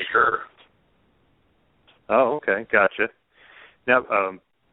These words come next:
Speaker 2: back to Pride for a second here, as we were talking about Pride. You basically left, I wouldn't say left the Predator gimmick, but you almost went into, like, an American Patriot type gimmick after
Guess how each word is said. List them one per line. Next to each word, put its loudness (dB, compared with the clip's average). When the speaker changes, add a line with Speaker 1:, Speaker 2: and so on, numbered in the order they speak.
Speaker 2:
back 0
to -10
Pride -4
for -14
a -14
second -12
here, -10
as -10
we -18
were -18
talking -14
about -12
Pride. 0
You -10
basically -2
left, 0
I 2
wouldn't -4
say 2
left 2
the -10
Predator -4
gimmick, -10
but -10
you -6
almost -8
went -6
into, -4
like, 0
an 0
American 0
Patriot -10
type -6
gimmick -8
after -4